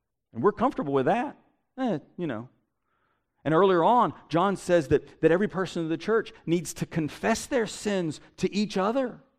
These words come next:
right? Maybe we're not as comfortable with that, but it's still in the Bible. And then later on, John says in chapter five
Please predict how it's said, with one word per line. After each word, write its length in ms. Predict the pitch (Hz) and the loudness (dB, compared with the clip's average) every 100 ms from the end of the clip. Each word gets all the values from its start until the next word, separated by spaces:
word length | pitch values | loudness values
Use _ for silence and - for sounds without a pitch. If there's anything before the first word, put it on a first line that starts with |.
| _ _ - | _ _ -6
right? 320 | 190 262 220 - _ - | -2 -2 -6 -16 _ -8
Maybe 200 | 196 202 | -6 -2
we're 120 | 170 | -2
not 180 | 180 208 | 0 0
as 80 | 170 | 0
comfortable 320 | 160 135 131 | -4 -4 -2
with 100 | 127 | 0
that, 180 | 143 160 | 0 2
but 120 | 156 | 0
it's 100 | 160 | 0
still 240 | - 233 240 | 2 4 4
in 60 | |
the 80 | 214 | 0
Bible. 340 | 180 160 143 - _ _ _ _ _ - | 0 -2 -4 -12 _ _ _ _ _ -2
And 100 | 160 | 4
then 80 | 180 | 6
later 460 | 170 180 262 349 170 | 8 8 6 4 2
on, 260 | 143 143 139 - - | 2 0 -4 -16 -4
John 280 | 190 196 | 0 0
says 380 | 180 - 185 170 - - | -2 0 2 0 -6 -6
in 100 | 160 | -2
chapter 320 | 196 196 170 | -2 -2 -4
five 440 | 190 214 240 220 | -2 0 -2 -4